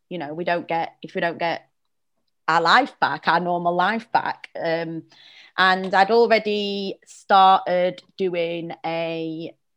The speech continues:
little bit of writing for Faith Fanzine, and I'd never done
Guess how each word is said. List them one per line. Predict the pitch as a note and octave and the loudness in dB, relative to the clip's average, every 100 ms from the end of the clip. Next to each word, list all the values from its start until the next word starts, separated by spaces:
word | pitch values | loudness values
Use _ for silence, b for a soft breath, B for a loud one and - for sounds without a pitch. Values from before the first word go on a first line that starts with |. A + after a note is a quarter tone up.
| _ F3+ | _ -4
little | F#3 - | -4 -2
bit | F#3 | -4
of | E3+ F#3 | -6 0
writing | F#3+ F3+ F#3 D#3 E3+ | 2 4 2 -4 -8
for | D#3+ E3+ | -8 -10
Faith | E3+ _ F3+ F3 - | -10 _ 0 0 -2
Fanzine, | F3 E3+ D#3+ F3 F3+ G3+ F#3+ | 0 0 0 4 4 4 0
and | F3+ | -2
I'd | F3 _ - | -4 _ 2
never | A3+ A3+ | 2 2
done | G3+ G#3 G#3+ F#3 | -4 -4 -4 -8